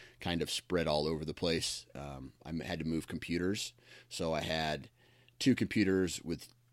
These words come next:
two different sets of years, and, uh, I have, I still have yet to, like, transfer them all together into one, I guess, organized file. But yeah, he, and the crazy thing about this buck is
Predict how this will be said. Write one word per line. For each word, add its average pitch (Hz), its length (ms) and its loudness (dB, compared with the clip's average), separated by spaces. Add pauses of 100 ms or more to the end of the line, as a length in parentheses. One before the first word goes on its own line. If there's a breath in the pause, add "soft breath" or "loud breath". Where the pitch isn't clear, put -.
(300)
two 117 180 2
different 101 300 2
sets - 280 2
of 87 60 0
years, 85 580 2 (180)
and, 76 580 -6
uh, 73 280 -8
I - 80 -8
have, 85 320 -6
I 73 100 -6
still 87 340 0
have 82 220 -2
yet 82 280 2
to, 87 120 -4
like, - 380 -4
transfer 82 420 0
them 71 180 0
all 78 180 2
together 76 460 0
into 76 220 -2
one, 76 420 -2 (800 soft breath)
I 71 60 -6
guess, 73 200 -4
organized 78 600 0
file. 78 420 0
But 76 240 -4
yeah, 82 280 0 (580 soft breath)
he, 127 260 8 (100)
and 110 200 10
the 95 60 6
crazy 139 280 10
thing 123 140 8
about 110 300 10
this - 180 8
buck 95 320 6
is 90 440 4